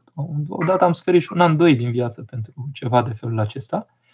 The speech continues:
adică intensitatea poate să fie foarte mare sau cea mai mare,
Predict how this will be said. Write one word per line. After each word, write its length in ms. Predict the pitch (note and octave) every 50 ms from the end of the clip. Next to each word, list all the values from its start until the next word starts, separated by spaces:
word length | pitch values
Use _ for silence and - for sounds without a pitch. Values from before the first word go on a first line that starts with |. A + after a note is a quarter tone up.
| _ _ -
adică 380 | - B2+ C3+ C3+ - C#3 C#3+ -
intensitatea 1040 | - D3+ D3 C#3+ C3+ - D3 C#3 C3+ C3+ - - C#3 A#2 - - B2+ B2+ C3 - F3
poate 200 | F3+ - D#3+ D3
să 100 | - -
fie 140 | D3+ - F#3+
foarte 300 | F#3 - G#3+ G#3 - C#4+
mare 200 | D4+ E4+ D4 G3
sau 160 | C#3 - E3+
cea 120 | C#3+ - F#3+
mai 120 | F#3+ G3+
mare, 340 | G3+ G3+ F#3+ D3+ C#3+ C#3 -